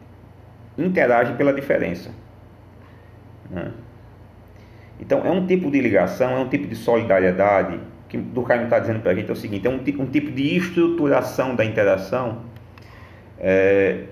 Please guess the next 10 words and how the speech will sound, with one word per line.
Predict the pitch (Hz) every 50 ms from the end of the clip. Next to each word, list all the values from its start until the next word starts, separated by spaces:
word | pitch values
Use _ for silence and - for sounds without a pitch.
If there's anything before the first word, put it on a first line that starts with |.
| - - - - - - - - - - - - - -
que | - 160
é | 156
distinto | 143 143 - - - 147 151 -
do | - 165
passado. | - - 180 175 175 - - 151 147 120 113 127 139
Isso | 147 143 -
terá | 170 - 175 156 160 156
consequências | - 170 160 - 208 190 190 - 180 180 196 185 185 123 113 104
na | 90 -
prática. | - - - - - - - - -